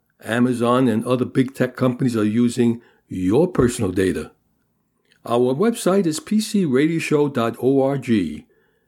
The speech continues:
We are heard each Wednesday at six P M Eastern Time on the Progressive Radio Network, P R N dot L I V E, streaming on the internet.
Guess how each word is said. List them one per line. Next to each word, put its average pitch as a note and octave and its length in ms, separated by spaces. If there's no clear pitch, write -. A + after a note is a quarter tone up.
We C3+ 180
are A#2+ 200
heard D3+ 280
each A#2+ 240
Wednesday E3+ 480
at G2 140
six - 260
P A#2 320
M A#2 160
Eastern A2 340
Time D3 480
on B2 160
the A#2+ 80
Progressive D#3 720
Radio C3+ 460
Network, F2+ 560
P G3 200
R F3+ 280
N D#3 180
dot C3+ 320
L C#3 220
I C3+ 180
V A#2+ 180
E, C3+ 540
streaming D#3+ 680
on C#3+ 200
the C3+ 100
internet. F2+ 480